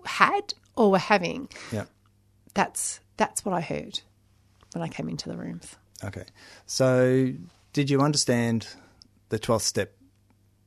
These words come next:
Speaker 2: concept at that point?
Speaker 1: No. I, I, I,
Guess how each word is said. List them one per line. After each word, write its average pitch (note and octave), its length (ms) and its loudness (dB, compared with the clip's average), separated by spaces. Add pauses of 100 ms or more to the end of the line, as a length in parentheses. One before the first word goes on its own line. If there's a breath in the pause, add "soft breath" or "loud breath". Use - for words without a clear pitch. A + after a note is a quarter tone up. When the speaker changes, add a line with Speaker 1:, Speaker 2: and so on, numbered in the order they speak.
(420)
Speaker 2:
concept A2 580 -4 (140)
at A#2+ 120 -4
that A2 160 -2
point? G#2+ 340 -8 (1400 loud breath)
Speaker 1:
No. F3+ 540 0 (260)
I, A#3 180 0 (140)
I, A#3 200 0 (280)
I, B3 180 2